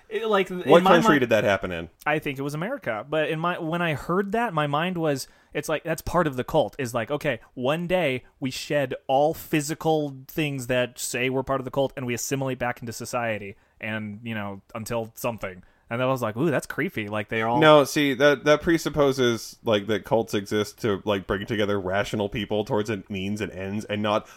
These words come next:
Speaker 2: a way to exploit the craziest and, like, most vulnerable of our society into paying you money.
Speaker 1: You could make them sleeper agents. You could say,
Speaker 2: No,
Speaker 1: like
Speaker 2: you can't, Kyle. They are batshit insane. They believed that your cult was real. You can't make them into anything. If lucky,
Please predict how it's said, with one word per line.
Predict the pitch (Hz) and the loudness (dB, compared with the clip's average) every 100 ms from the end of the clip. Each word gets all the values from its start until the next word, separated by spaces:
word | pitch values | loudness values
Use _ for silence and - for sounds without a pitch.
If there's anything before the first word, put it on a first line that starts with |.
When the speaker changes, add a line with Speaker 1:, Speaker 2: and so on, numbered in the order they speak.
| - | -4
Speaker 2:
a | |
way | 120 113 110 | 0 2 0
to | 107 | -2
exploit | 104 - 123 113 110 | -2 -6 -2 -2 0
the | 110 | -6
craziest | - 113 107 107 104 107 - | -4 -4 -4 -4 -4 -4 -4
and, | 104 104 | -6 -4
like, | 98 98 | -4 -4
most | 104 101 - | -2 -2 -4
vulnerable | 107 104 104 113 107 | -2 -2 0 -2 -2
of | 101 | -4
our | |
society | 104 117 110 101 104 107 101 | -6 -4 -2 -2 -2 -4 -4
into | 110 107 | -6 -8
paying | - 104 101 | -6 -4 -4
you | 101 | -4
money. | 98 92 110 139 | -2 -2 -2 -2
Speaker 1:
You | 170 | 0
could | 180 | 2
make | 185 | 2
them | 180 | 0
sleeper | 139 - 135 214 226 | -4 0 -2 0 -2
agents. | 123 110 104 98 - - | -2 -4 -6 -8 -10 -4
You | 131 | -4
could | 135 | 0
say, | - | 10
Speaker 2:
No, | 302 | 12
Speaker 1:
like | 294 | 12
Speaker 2:
you | 285 | 8
can't, | - 294 262 | 8 6 8
Kyle. | 220 220 | 6 8
They | 214 233 | 8 6
are | |
batshit | 233 160 143 254 220 - 226 | 6 4 8 8 8 2 4
insane. | 202 190 202 131 107 92 - - | 2 6 6 6 0 -6 -12 4
They | 196 | 6
believed | 226 220 233 233 180 | 6 4 2 0 0
that | 196 | 4
your | 202 | 4
cult | 202 226 214 160 | 4 4 4 4
was | 147 | 0
real. | 127 175 123 | 2 4 4
You | 135 | 2
can't | - 262 185 | 2 2 2
make | 135 139 196 175 | 4 6 6 6
them | 151 139 | 4 6
into | 139 127 123 139 | 4 4 2 0
anything. | 139 117 92 127 85 82 _ _ - | 2 0 -2 -6 -8 -12 _ _ -12
If | - 151 | -4 0
lucky, | 147 208 269 202 175 | 4 6 4 2 -2